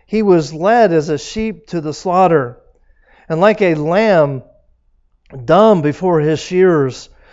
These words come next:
so opened not, uh, opened he not his mouth. In his, uh, humiliation, his judgment was taken away." And who shall declare his generation?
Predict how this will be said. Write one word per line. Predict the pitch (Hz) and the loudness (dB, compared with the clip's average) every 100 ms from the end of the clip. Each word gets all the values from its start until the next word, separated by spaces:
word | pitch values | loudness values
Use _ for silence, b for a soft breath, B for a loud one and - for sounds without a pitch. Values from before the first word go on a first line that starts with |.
| b b | b b
so | - 180 | -2 0
opened | 190 220 226 196 156 147 | 4 4 4 -2 -2 -2
not, | 175 208 165 | 2 2 2
uh, | 151 160 | 2 2
opened | 185 208 214 156 | 4 2 0 -2
he | 175 165 | -4 -4
not | 165 208 170 | -2 -2 -2
his | 156 139 | -4 -6
mouth. | 147 156 180 151 123 - _ _ b b b b | -6 -2 2 2 0 -10 _ _ b b b b
In | 175 220 | -4 -2
his, | 196 196 - | 0 0 -2
uh, | 156 175 156 | -10 -6 -6
humiliation, | 143 180 196 196 170 196 202 - 160 131 - _ _ _ _ | -4 -4 -2 0 0 2 0 -2 -8 -8 -16 _ _ _ _
his | - 175 135 | -6 -6 -6
judgment | 131 190 202 165 165 147 127 | -4 0 0 0 -4 -4 -4
was | - 147 151 - | -12 -6 -6 -6
taken | 185 190 185 165 | -6 -6 -4 -4
away." | 160 175 170 139 120 - _ _ _ _ _ _ _ _ _ _ _ _ _ _ _ b b b | 0 2 2 -2 -8 -18 _ _ _ _ _ _ _ _ _ _ _ _ _ _ _ b b b
And | 175 156 | -2 0
who | 160 220 | 2 0
shall | 196 226 190 170 | 0 0 2 2
declare | 147 147 - 208 208 156 131 123 - - | -2 -8 -2 2 4 4 0 -6 -16 -12
his | 180 147 | -10 -8
generation? | 175 175 170 170 175 - 175 139 135 | -8 -6 -4 0 0 -2 -8 -10 -12